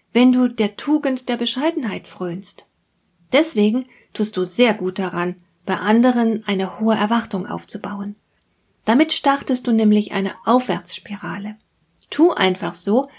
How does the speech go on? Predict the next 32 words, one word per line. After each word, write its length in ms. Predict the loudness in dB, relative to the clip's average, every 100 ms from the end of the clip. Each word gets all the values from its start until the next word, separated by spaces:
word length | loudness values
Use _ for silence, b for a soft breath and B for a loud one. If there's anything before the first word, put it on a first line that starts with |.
| B B B B
als 280 | -2 2 4
wärest 340 | 4 4 2
du 60 | 2
ein 180 | 2 0
Stückchen 480 | 0 -4 -2 -4 -2
kompetenter, 680 | -2 -2 -2 0 0 0 -2
als 180 | -2
du 80 | -4
es 200 | -4 -2
in 200 | 0 2
Wahrheit 400 | 2 0 -4 -10
bist. 360 | -12 -14 -18 _ _ _ _ _ -6
Dann 180 | -6 -2
traut 340 | 2 2 4
man 160 | 2 4
dir 140 | 4
mehr 300 | 4 2 -4
zu 400 | -6 -2 -2 -2 b b b b b b
und 160 | 2 2
betraut 640 | 2 0 0 2 0 -2
dich 320 | -4 -4 -4 -4
mit 320 | -4 -2 2
dementsprechend 760 | 2 2 -2 -4 -2 0 0
herausfordernden 1000 | 0 2 4 2 0 -2 0 0 -2 0
Aufgaben. 680 | 0 -2 -4 -8 -8 -8 -12 _ _ _ _ _ -8
Du 100 | 0
bist 240 | 0 0
gefordert, 680 | -10 -8 -6 -4 -2 -4 -4 b b b b b b _
du 80 | 2
strengst 400 | 4 2 2 -2
dich 160 | -8 -8
an, 240 | -4